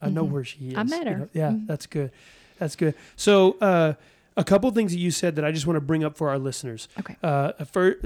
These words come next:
Speaker 1: the first thing is, you know, we were talking about all the ways that you can get involved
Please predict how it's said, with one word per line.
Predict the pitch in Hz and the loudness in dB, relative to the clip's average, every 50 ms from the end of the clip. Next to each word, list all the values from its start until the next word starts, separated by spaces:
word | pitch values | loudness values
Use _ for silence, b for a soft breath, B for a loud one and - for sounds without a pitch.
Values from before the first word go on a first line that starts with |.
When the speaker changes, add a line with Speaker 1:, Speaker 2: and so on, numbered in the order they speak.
| 214 - - | -8 -8 -4
Speaker 1:
the | 202 165 160 | -2 -2 0
first | - - 185 196 180 - | 2 2 2 2 4 2
thing | - 185 175 170 | 2 2 2 2
is, | 170 160 156 151 139 - b b b b b b b | 0 0 0 0 0 -4 b b b b b b b
you | - 165 | 0 0
know, | 160 | 2
we | 151 151 160 | 2 2 2
were | 170 170 | 2 2
talking | 151 - - 180 165 170 | 2 0 -2 -2 0 0
about | 160 156 156 | 0 0 2
all | 160 160 | 2 2
the | 156 156 | 2 2
ways | 143 156 156 151 135 | 2 2 2 0 0
that | 139 175 | -2 -4
you | 175 147 | -6 -6
can | 139 - 147 143 | -6 -6 -6 -4
get | 135 147 143 | -2 -2 -2
involved | 143 139 131 143 135 131 131 135 131 139 | -2 -2 -2 -2 0 0 0 -2 -4 -8